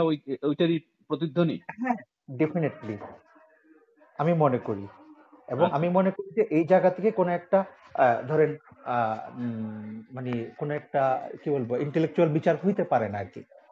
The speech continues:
Speaker 2: এটা বিচার হইতে পারে, এটা তো আসলে এক ধরনের ওই আমাদের এখানে ওরিয়েন্টালিস্টরা নানানভাবে নানান কিছুর বিচার করছে। হ্যাঁ। তো এই ধরনের
Speaker 1: হুম, হুম।
Speaker 2: বিচারগুলো যেমন, আহ, আমাদের, আহ, উম, আহ, পু-, প্রাচ্যের মানুষজনের বিভিন্ন রকম ইয়ে দিয়ে তারা নানা রকম বিচার করত।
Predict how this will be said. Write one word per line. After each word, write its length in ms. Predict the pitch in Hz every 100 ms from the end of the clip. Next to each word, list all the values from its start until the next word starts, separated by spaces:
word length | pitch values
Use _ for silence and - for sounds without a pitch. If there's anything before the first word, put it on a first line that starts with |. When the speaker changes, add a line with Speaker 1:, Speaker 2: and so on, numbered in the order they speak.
| -
Speaker 2:
এটা 220 | 214 240
বিচার 320 | 214 208 240 233
হইতে 240 | 220 196
পারে, 200 | 151 143
এটা 180 | 131 131
তো 80 | 165
আসলে 260 | 170 180 170 - - - -
এক 120 | 147
ধরনের 300 | 151 160 156 139
ওই 160 | 143 123
আমাদের 300 | 127 131 143
এখানে 180 | 151 160
ওরিয়েন্টালিস্টরা 640 | 143 147 151 165 170 165 165
নানানভাবে 420 | 147 151 151 151
নানান 240 | 143 131
কিছুর 260 | 127 - 139
বিচার 280 | 127 123 113
করছে। 320 | 120 110 - 110 - _ _ _ _ -
হ্যাঁ। 180 | 127 101 _ _ _ _ _ _
তো 60 | -
এই 120 | 165
ধরনের 280 | 165 185 180
Speaker 1:
হুম, 80 | 165
হুম। 160 | 170
Speaker 2:
বিচারগুলো 220 | 160 156 151
যেমন, 220 | 151 156 151 -
আহ, 200 | 135 123 123 131 -
আমাদের, 320 | 139 147 156 151 - - -
আহ, 220 | 135 127 - -
উম, 240 | 139 127
আহ, 440 | 127 120 123 117 120 _
পু-, 320 | - 170 147 143
প্রাচ্যের 400 | 165 165 - 180
মানুষজনের 540 | 165 165 147 175 165
বিভিন্ন 280 | 143 160 160
রকম 280 | 156 156 156
ইয়ে 160 | 147 143
দিয়ে 200 | 135 139
তারা 200 | 139 135 123 -
নানা 200 | 147 143
রকম 260 | 131 117 123
বিচার 240 | 123 117
করত। 260 | 120 117